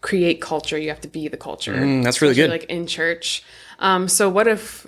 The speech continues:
Speaker 1: instead of trying to s-, create this culture of, like, I don't know, people, um,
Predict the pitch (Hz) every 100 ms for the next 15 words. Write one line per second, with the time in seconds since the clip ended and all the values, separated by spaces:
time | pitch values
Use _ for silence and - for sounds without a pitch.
0 | - 190 185 196 180 - 190 180 180 -
1 | - 196 185 185 - 180 - - 170 170
2 | 185 180 180 185 180 254 240 180 175 220
3 | 220 208 214 214 - - _ _ _ -
4 | 185 180 185 -